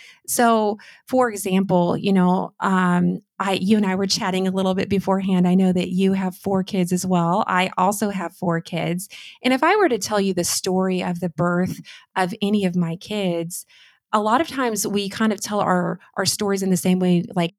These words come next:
if I was gonna tell you the story of the birth of one of my kids,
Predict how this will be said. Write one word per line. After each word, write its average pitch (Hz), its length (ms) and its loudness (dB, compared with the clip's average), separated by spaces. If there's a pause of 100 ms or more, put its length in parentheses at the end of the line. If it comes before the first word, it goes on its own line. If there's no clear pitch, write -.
if 214 120 2
I 226 80 6
was 277 100 2
gonna 277 140 4
tell 226 160 -2
you 214 120 0
the 185 140 2
story 185 320 0
of 180 80 0
the 170 80 0
birth 175 240 0
of 165 100 -4
one 170 120 2
of 165 80 2
my 170 120 0
kids, 185 600 -2